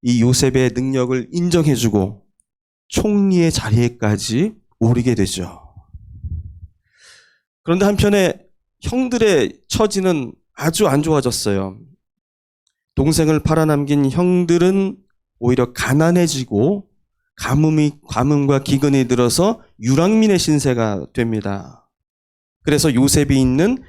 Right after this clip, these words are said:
애굽 땅까지 양식을 구하러 오는 그런 처량한 처지가 되었습니다. 그곳에서 드디어 동생 요셉과 만나는 이야기가 오늘 이 이야기예요.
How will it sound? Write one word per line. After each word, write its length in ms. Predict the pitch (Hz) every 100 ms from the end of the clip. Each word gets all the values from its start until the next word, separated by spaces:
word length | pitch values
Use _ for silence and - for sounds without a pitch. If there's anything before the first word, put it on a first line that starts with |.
| _ _
애굽 480 | 90 117 165 - -
땅까지 800 | 156 151 - 127 123 180 247 - _ _
양식을 800 | 110 117 143 151 - 156 170 165
구하러 400 | 160 139 135 135
오는 380 | 113 113 107 95 _ _ _
그런 520 | _ 123 139 175 208 - _ _ _ -
처량한 720 | - 202 196 185 180 185 180 _ _
처지가 680 | - 147 143 131 139 160 160
되었습니다. 760 | 147 151 135 131 110 104 - - _ _ _ _ _ _ _ - - -
그곳에서 840 | 165 165 190 180 190 180 156 - _ _
드디어 680 | 156 151 156 135 139 214 - -
동생 600 | 139 156 143 151 143 110
요셉과 920 | 123 147 160 139 - 139 139 - _
만나는 580 | - 113 131 165 170 190
이야기가 460 | 156 147 135 117 104
오늘 480 | 123 117 131 196 - _ _
이 280 | 120 113 107
이야기예요. 760 | 120 107 107 104 95 90 -